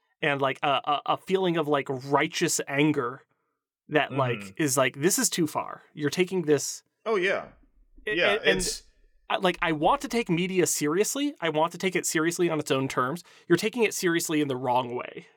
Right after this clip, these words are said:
Speaker 1: You're taking it seriously
Speaker 2: Well, taking it personally.
Speaker 1: Yeah, you're, you're
Speaker 2: You,
Speaker 1: taking
Speaker 2: you
Speaker 1: it
Speaker 2: act like you made it. Like, <laughs>
Speaker 1: Ugh.
Speaker 2: like, you know, when somebody, like, says,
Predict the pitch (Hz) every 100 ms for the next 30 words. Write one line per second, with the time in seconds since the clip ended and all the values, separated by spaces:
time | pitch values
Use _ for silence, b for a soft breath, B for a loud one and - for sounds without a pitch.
0 | - 160 151 170 170 170 151 - - 160
1 | 147 151 - 135 127 135 _ _ - 277
2 | 320 277 214 170 - 302 - 113 87 78
3 | 78 _ - 196 220 143 113 - 175 170
4 | 160 156 254 247 - 311 262 190 170 277
5 | 196 120 104 87 - _ _ 190 196 190
6 | - 180 453 - - - 180 151 - 170
7 | - b b b b - 220 202 208 202
8 | 175 247 247 214 208 196 180 180 165 -
9 | - - 202 185